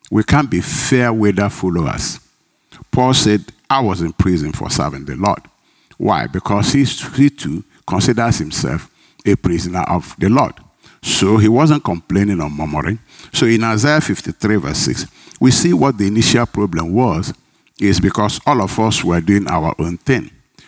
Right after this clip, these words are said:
So we didn't care about God's own thing. So in Isaiah fifty-three verse six, it says, "All we like sheep have gone astray." "We have turned everyone to his own way,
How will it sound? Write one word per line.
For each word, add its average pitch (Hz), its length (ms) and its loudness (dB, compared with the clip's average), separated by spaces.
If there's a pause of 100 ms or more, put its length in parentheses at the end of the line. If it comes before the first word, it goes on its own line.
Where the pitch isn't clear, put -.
(100)
So 104 160 -2
we 95 120 2
didn't 123 300 2
care 110 360 2
about 85 460 -2
God's 101 440 -2
own 85 220 -4
thing. - 360 -2 (400)
So - 160 0
in 98 220 2
Isaiah 110 340 2
fifty-three - 480 -2
verse 80 240 -2
six, 90 160 2
it 95 80 2
says, 95 220 0
"All 139 260 4
we 120 220 4
like 85 220 -2
sheep - 260 0 (440)
have 87 240 -2
gone 95 260 -2
astray." - 380 -2 (1900)
"We 113 260 4
have 107 240 -4
turned 139 340 2
everyone 104 520 2
to 87 120 0
his 82 240 2
own 90 200 2
way, 76 260 0